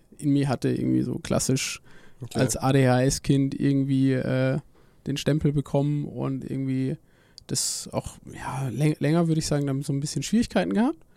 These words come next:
Speaker 1: Aber mittlerweile sage ich, ist es eigentlich so fast so ein Geschenk. Ich glaub, Nathanael hat es auch. Und da hatten wir mal so, so scherzhaft irgendwann mal geschrieben, wo ich sag, „Okay, alle anderen sind Muggel“, weil, weil wir einfach in der Regel haben A-D-H-S-Leute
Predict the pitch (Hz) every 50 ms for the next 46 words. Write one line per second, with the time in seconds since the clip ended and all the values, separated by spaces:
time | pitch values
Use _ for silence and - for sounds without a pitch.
0 | - - - - - - _ - 135 143 170 175 208 196 185 185 175 175 175 165
1 | 165 160 160 160 - 165 160 - 165 - - - 143 147 151 151 151 - - -
2 | 147 143 143 139 135 131 - _ _ _ - - - 190 196 - - 208 185 175
3 | 156 143 135 - 131 - - 156 170 175 139 - - - _ - 139 135 _ -
4 | - - 131 131 160 - - 190 190 185 185 185 180 - 160 - 135 - - -
5 | - - - 349 370 - - _ - - - - - - - - 147 151 165 -
6 | - 160 156 156 151 151 147 151 147 143 143 147 160 - - - 147 147 151 -
7 | - - - - 196 - - 160 - - 156 156 160 160 - - 147 139 147 -
8 | - 185 185 180 165 156 151 156 151 151 - - - - 160 160 156 151 - -
9 | _ - 151 151 - 165 180 180 180 156 143 151 156 170 185 202 202 208 226 285
10 | - - - - - - - - - - - - - 143 147 147 147 151 151 -
11 | - 151 143 151 165 180 185 180 170 - 180 165 - _ _ - - _ - -
12 | - 147 135 135 135 - 156 175 196 190 196 190 185 185 170 139 156 156 139 -
13 | - 147 160 151 135 139 160 - - 151 143 147 - 147 139 135 - -